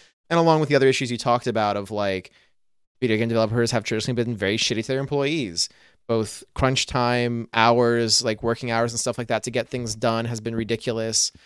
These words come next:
Um, and treatment of female employees has been really bad and, and one of those topics that's come to light more recently. So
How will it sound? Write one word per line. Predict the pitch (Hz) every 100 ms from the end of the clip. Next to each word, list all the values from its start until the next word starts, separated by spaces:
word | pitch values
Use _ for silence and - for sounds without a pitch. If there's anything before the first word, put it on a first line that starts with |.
| _ _ _ -
Um, | 104 98 95
and | 104 107
treatment | - 123 120
of |
female | 123 123
employees | 120 120 117 117 117
has | 120 110
been | 110 104
really | 120 151
bad | 123 117 117
and, | 113
and | 117 123
one | 120
of |
those | 113
topics | - 113 117
that's | 110
come | - 117
to | 110
light | 107 110
more | 110 113
recently. | 110 117 131 113 110 110 - _ _ _ _ -
So | - 143 131 123